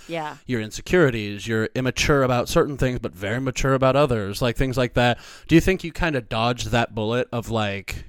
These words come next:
Speaker 2: you know, I started this, that, like, you, you're obviously still growing, we all are, but, like,
Speaker 1: Yeah.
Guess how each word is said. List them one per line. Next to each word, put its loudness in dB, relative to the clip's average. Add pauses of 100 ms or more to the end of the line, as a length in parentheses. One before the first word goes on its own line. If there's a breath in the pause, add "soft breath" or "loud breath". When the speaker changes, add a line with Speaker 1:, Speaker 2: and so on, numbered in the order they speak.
Speaker 2:
you -4
know, 4
I 2
started 2
this, 0
that, 0
like, 0
you, 0 (280)
you're 2
obviously 4
still 2
growing, 2
we -2
all 2
are, -6
but, -10
like, -4
Speaker 1:
Yeah. -6